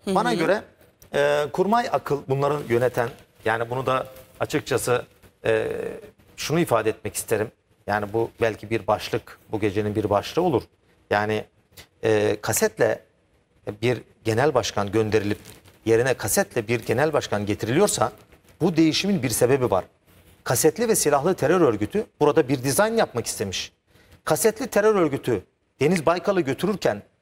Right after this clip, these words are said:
Speaker 2: kasetli terör örgütü bu genel başkanı getirirken herhalde kim gelirse gelsin diye yapmadı.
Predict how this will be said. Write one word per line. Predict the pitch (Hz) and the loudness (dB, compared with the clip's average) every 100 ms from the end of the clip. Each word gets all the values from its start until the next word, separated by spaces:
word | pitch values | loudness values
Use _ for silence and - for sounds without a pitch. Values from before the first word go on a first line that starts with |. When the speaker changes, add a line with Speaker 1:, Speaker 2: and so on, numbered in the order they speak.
| _ _ | _ _
Speaker 2:
kasetli | - - 180 240 | -4 0 0 0
terör | - 202 202 | 0 0 2
örgütü | 196 170 - 151 95 _ _ _ _ - | 0 -2 0 0 -2 _ _ _ _ -2
bu | 190 226 - - _ - | 2 2 0 -10 _ -2
genel | 135 190 175 | 0 2 0
başkanı | 165 - 160 | -2 -2 -2
getirirken | 131 131 233 247 180 185 - _ _ _ | -2 -4 -4 -2 0 -2 -8 _ _ _
herhalde | 156 185 165 185 180 - - | 0 2 2 0 -2 -6 -4
kim | 196 165 | -2 0
gelirse | 147 120 147 | 0 -2 0
gelsin | 139 127 127 117 | 2 0 -2 0
diye | 175 | 2
yapmadı. | 247 - 151 | 2 2 -4